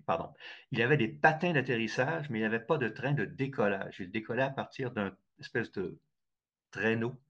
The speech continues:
qui pouvait être muni de fusées si on voulait décoller à partir de cou-,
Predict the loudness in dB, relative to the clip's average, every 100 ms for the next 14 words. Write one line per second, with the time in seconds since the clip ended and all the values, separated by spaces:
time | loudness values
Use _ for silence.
0 | -20 -18 -18 _ _ _ _ _ _ _
1 | _ _ _ _ _ _ -10 -8 4 4
2 | 6 4 2 0 0 2 2 0 0 -4
3 | -2 2 2 0 0 0 0 -2 -4 -8
4 | -8 -8 -10 -12